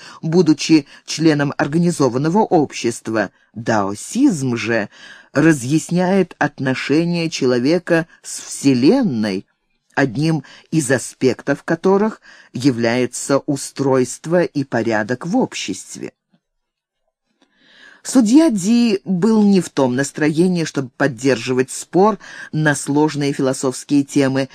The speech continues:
но ему не хотелось уходить, не попытавшись проверить два момента. После некоторой паузы он спросил:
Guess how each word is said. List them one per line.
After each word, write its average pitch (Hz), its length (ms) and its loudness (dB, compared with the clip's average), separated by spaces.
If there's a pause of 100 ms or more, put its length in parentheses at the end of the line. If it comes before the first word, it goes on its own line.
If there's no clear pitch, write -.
(220)
но 254 140 4
ему 208 240 4
не 175 100 2
хотелось 165 540 0
уходить, 180 600 0 (240)
не 175 200 2
попытавшись 160 720 -2
проверить 143 800 2
два 131 380 0
момента. 160 840 -4 (260)
После 143 300 0
некоторой 135 420 -2
паузы 196 480 0
он 143 220 -4
спросил: 127 760 -4